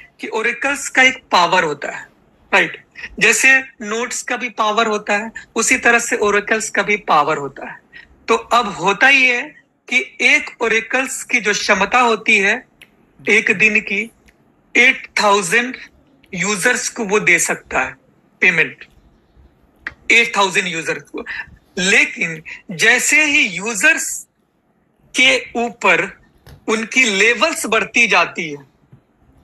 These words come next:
levels बढ़ती जाती है, that means कि आपको दस लोगों से अगर mining आ रही है उसमें, और आपको सौ लोगों से माइनिंग आ रही है इसमें, ये दोनों में फर्क हो जाता है।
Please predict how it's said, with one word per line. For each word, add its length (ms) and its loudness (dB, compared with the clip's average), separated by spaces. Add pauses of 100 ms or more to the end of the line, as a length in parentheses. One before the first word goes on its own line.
levels 460 2
बढ़ती 260 2
जाती 360 4
है, 120 4
that 340 0
means 140 -2 (520)
कि 400 4
आपको 760 -4 (140)
दस 280 2
लोगों 320 2
से 200 2
अगर 220 2
mining 400 2
आ 120 2
रही 300 -2
है 220 -4 (1400)
उसमें, 640 0 (440)
और 120 6
आपको 380 2
सौ 400 2
लोगों 280 2
से 180 0
माइनिंग 400 2
आ 100 4
रही 180 0
है 60 -4
इसमें, 460 -10 (880)
ये 120 4
दोनों 340 0
में 100 4
फर्क 420 0
हो 100 -2
जाता 300 -4
है। 120 -12